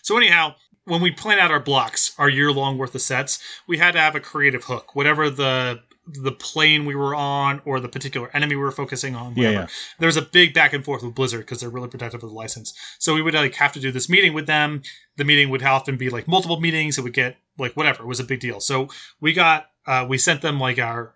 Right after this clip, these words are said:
Speaker 1: "Here's what we're thinking for this year. Here you go." And they're like, "We have to reschedule the meeting in, like, two weeks."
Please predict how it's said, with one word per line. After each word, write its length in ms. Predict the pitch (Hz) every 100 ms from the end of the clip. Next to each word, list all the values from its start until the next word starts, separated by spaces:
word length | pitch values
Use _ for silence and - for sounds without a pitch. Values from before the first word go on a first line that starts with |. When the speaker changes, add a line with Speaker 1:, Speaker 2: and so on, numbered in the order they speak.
| -
Speaker 1:
"Here's 160 | 196
what 120 | 202 202
we're 100 | 151
thinking 360 | 226 220 202
for 120 | 175
this 240 | 165 175 -
year. 420 | 170 160 160 156 _ _ _ _
Here 180 | - 156
you 60 | 135
go." 200 | 135 120 _ _ 143
And 100 | 135
they're 80 |
like, 340 | 127 127 123 - _ _ _ -
"We 100 | 139
have 100 | 151
to 60 |
reschedule 440 | 147 139 156 127 123
the 80 | 117
meeting 300 | 107 101 - _ _ _ -
in, 80 | 123
like, 140 | 110 -
two 100 | 123
weeks." 280 | 110 -